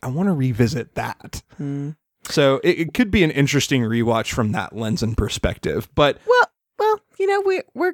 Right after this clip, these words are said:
Speaker 2: gonna have a rewatch because we're gonna go watch, uh, as this is a double feature because we are completionists here at Macintosh and Mod, we are gonna go watch the twenty twelve Red Dawn featuring the bisexual dreamboat,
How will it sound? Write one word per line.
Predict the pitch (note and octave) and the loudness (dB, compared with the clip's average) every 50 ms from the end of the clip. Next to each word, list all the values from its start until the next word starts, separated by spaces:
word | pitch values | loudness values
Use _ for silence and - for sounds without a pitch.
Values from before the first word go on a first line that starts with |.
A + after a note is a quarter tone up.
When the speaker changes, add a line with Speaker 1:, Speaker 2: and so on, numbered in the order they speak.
| - - | -2 0
Speaker 2:
gonna | G#4+ A4+ B4 C5 B4 A4 | 2 4 4 4 4 4
have | E4 C4 | 2 4
a | A3 | 4
rewatch | G3+ G3+ G3 G3+ A3+ D#4 - - - - | 4 4 4 4 2 2 0 -2 -8 -8
because | - D4 D#4+ E4+ E4 D#4+ - - _ _ _ _ _ | -4 -2 0 0 0 0 -2 -8 _ _ _ _ _
we're | - D#4+ D#4+ | -12 -8 -6
gonna | E4+ E4 D#4 C#4+ | -2 -2 -2 0
go | A#3 C#4 C4+ C4 B3 A3 - - _ _ _ | 2 2 4 4 2 2 -2 -10 _ _ _
watch, | A3+ A#3 C4 C4 C4 - - - - - - - _ A#3 | -4 -2 0 0 0 0 -2 -4 -8 -8 -10 -6 _ 0
uh, | A#3+ A3+ - | 2 2 4
as | - A#3 B3 A3+ | 4 4 4 4
this | B3 C4 - | 2 -2 0
is | B3 B3+ | 2 2
a | B3 G3+ | 4 4
double | A3+ B3+ A#3+ G#3 G#3 | 4 4 4 2 0
feature | - - C#4 B3+ A#3 A#3 | 0 0 0 2 2 0
because | G3+ G3 A3 G3+ | 2 2 2 4
we | A3+ C4 | 4 4
are | A#3+ | 4
completionists | - - F3 - - D4 D4+ D4+ D#4+ - E4 A#3 F#3+ E3+ - - - - | 4 2 -2 -2 0 2 4 4 4 4 2 2 2 2 0 -2 -2 0
here | F#3+ F3 D#3+ D#3 D#3 - | 2 2 2 2 2 2
at | E3 F3 | 2 2
Macintosh | F3+ F3 E3 D#3 E3+ F3 F#3 E3+ E3 D#3+ - | 4 4 2 2 0 0 2 2 2 2 0
and | E3 E3+ | 0 0
Mod, | F#3 F#3 F3+ F3 E3 - - - - - _ _ _ | 2 4 4 4 2 0 -4 -18 -20 -20 _ _ _
we | G#3+ G3+ A#3+ C#4+ F4 E4+ | -6 -4 0 2 4 4
are | D4 | 4
gonna | B3+ D4 B3+ A3+ | 4 4 4 4
go | G#3+ A3+ | 4 4
watch | A3+ A3 - - - | 6 4 4 2 0
the | G#3+ - | -4 -6
twenty | - - - - - B3 B3 B3 A#3+ | -6 -8 -6 -2 -2 0 0 0 -2
twelve | - - - C#4+ C#4 C#4+ C#4+ D4+ D4 | -4 -4 -2 0 2 2 2 2 2
Red | A#3 G#3+ G#3 F#3 F3+ F3 | 2 4 4 4 2 2
Dawn | - F#3+ F3+ F3+ F3+ F3+ | 4 4 4 4 4 2
featuring | - G#3 G3+ - - G#3 G3 G3 | -2 -4 -4 -2 0 0 0 0
the | F#3+ F#3+ | 0 0
bisexual | F3 G#3+ A#3 A#3 - A#3+ A#3 - - G#3+ F#3+ | 2 2 2 2 2 0 0 2 2 0 2
dreamboat, | G3 A#3 C#4+ C#4+ A#3 F#3+ E3 D#3+ D#3+ - | 4 4 4 6 6 6 6 6 4 2